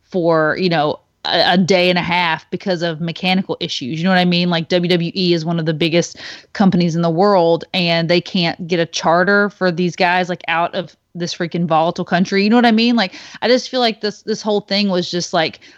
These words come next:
the communication and the lack of leadership is really what led to,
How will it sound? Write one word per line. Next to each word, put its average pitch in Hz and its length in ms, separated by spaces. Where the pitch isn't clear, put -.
the 190 100
communication 226 880
and 208 140
the 170 60
lack 180 260
of 175 100
leadership 208 560
is 180 140
really 202 340
what 185 300
led 175 420
to, 180 460